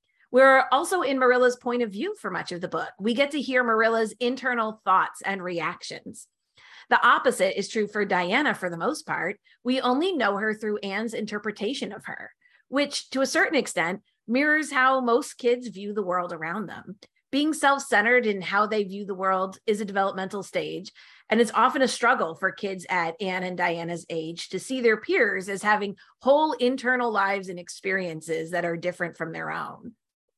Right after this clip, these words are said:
And while Marilla's character experiences a growth arc, which we unpacked in our previous episode, Diana's primary role in the book is as Anne's companion and foil. She's the recognizable, conventional little girl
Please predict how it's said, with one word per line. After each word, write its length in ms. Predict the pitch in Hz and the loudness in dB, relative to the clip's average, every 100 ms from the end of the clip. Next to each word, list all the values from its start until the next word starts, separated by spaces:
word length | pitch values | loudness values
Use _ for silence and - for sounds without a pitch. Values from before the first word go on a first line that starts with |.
| - | 0
And 160 | 254 277 | 4 8
while 280 | 277 285 | 8 8
Marilla's 460 | 269 254 269 330 339 | 4 4 4 2 -4
character 680 | - 233 247 247 233 226 - _ _ _ _ | -2 2 2 2 0 0 -4 _ _ _ _
experiences 760 | 233 220 - 240 226 226 214 190 | -6 -6 -2 2 2 0 -4 -6
a 80 | 185 | -6
growth 420 | 190 196 302 - | 2 2 2 -2
arc, 420 | 165 156 175 - - | -4 -2 -4 -10 0
which 200 | 247 240 | 0 2
we 140 | 233 | 0
unpacked 460 | 220 214 202 190 196 | 0 0 0 -2 -4
in 80 | 170 | -8
our 120 | 165 | -6
previous 440 | 349 381 254 - - | -4 0 0 0 -2
episode, 560 | 175 175 - 170 180 - _ - - | -4 -6 -6 -4 -6 -10 _ -18 0
Diana's 640 | 214 226 294 403 427 208 | 4 4 4 4 2 0
primary 520 | - 202 208 202 196 185 | -4 -2 -2 0 -2 -2
role 380 | 180 180 185 190 | 0 0 -2 -4
in 120 | 202 | -8
the 80 | 185 | -6
book 280 | 175 175 - | -4 -4 0
is 160 | 214 208 | 0 2
as 360 | 214 208 208 - - | 2 2 0 -6 -2
Anne's 260 | 247 277 - | 0 0 -2
companion 560 | 302 262 285 320 202 | -6 -2 -2 0 -2
and 180 | 185 185 | -4 -4
foil. 500 | - 254 247 - - _ _ _ _ _ _ | 2 4 4 -2 -14 _ _ _ _ _ _
She's 240 | - 269 | -6 -2
the 100 | 233 | 0
recognizable, 920 | 220 262 349 269 240 226 220 226 220 | 2 0 -2 -2 0 0 -2 -4 -6
conventional 720 | 214 220 202 208 262 214 175 170 | -4 -6 -2 -2 -4 -8 -8 -4
little 240 | 185 214 | -2 -2
girl 460 | 214 156 147 151 | -2 -6 -6 -10